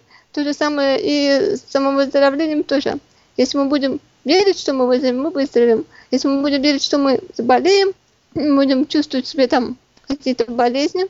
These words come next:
У меня тоже очень много клиентов приходят и говорят: «У меня там рак, кажется». Я думаю: «А почему вы думаете?» Вам врач сказал: «Нет, я так думаю. У меня, у меня будут, у меня, я точно им заболею». Люди чувствуют там боль и все, но это вот именно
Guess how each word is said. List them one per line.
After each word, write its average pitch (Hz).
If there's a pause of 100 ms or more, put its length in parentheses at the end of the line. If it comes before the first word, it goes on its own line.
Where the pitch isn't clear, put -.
У 339
меня 262
тоже 277
очень 269
много 285 (400)
клиентов 262
приходят 311
и -
говорят: 254
«У -
меня 262
там 247 (260)
рак, 262
кажется». -
Я 254
думаю: 254
«А -
почему 269
вы 254
думаете?» 262 (380)
Вам 269
врач 349
сказал: 269
«Нет, 330 (240)
я 294
так 370
думаю. 285 (180)
У 254
меня, 294 (240)
у -
меня 302
будут, 381 (220)
у 269
меня, 277
я 302
точно 311
им 277
заболею». 247 (260)
Люди 285
чувствуют 269
там 226
боль 302
и 294
все, 349 (300)
но 269
это 302
вот 294
именно 277